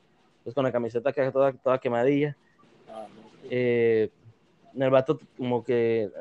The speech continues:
Speaker 1: según lo que estoy viendo aquí, te digo, lo actualizaron hace una hora, no lo habían identificado todavía, eh, o al menos la, la, la, la policía no había, no había sacado información,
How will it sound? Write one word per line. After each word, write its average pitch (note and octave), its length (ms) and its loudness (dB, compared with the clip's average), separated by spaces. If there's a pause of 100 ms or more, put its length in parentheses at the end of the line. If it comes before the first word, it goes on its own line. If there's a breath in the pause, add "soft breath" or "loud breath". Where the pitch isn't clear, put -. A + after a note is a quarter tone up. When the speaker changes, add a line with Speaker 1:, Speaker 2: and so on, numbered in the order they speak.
(140)
Speaker 1:
según C#3 280 2
lo F3 80 6
que E3 100 -2
estoy E3 160 4
viendo F3 140 6
aquí, F3+ 220 4
te E3 80 0
digo, D#3 140 8
lo C#3 80 6
actualizaron B2+ 480 0
hace D3 160 0
una D3+ 200 4
hora, D#3 280 4
no B2 200 0
lo C3 60 6
habían C#3+ 260 6
identificado B2+ 600 0
todavía, C3+ 540 4 (800 soft breath)
eh, B2+ 80 2
o B2 300 6
al A#2 100 4
menos B2+ 280 -6
la, A#2+ 160 -4
la, F#2+ 200 -2
la, G2 280 0
la G#2 120 0
policía A2 360 -2
no B2 120 0
había, A#2+ 280 4
no A#2 120 -2
había A#2 200 2
sacado A#2 300 -4
información, B2 540 -4